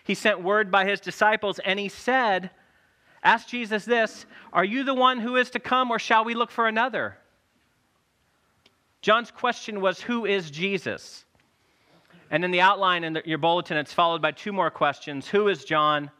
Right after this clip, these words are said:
And then finally a question for us, "Who are you?" These questions, I think,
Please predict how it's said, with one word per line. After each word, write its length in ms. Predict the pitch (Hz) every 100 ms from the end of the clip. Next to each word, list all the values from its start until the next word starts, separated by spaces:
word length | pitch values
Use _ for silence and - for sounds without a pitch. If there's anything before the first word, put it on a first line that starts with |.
| _ _ _ _ _ -
And 60 |
then 80 | 135
finally 280 | 156 156 151
a 40 |
question 440 | 135 147 135 - 127
for 160 | 127
us, 220 | 120 120 -
"Who 140 | 143
are 100 | 131
you?" 300 | 110 101 101 - _ _ _ _ _ _ _ _ _ _ _ _ - _ _ _ _ - _ _ _ -
These 220 | 175 185
questions, 480 | - 180 - 180 156
I 100 | 139
think, 380 | - 160 123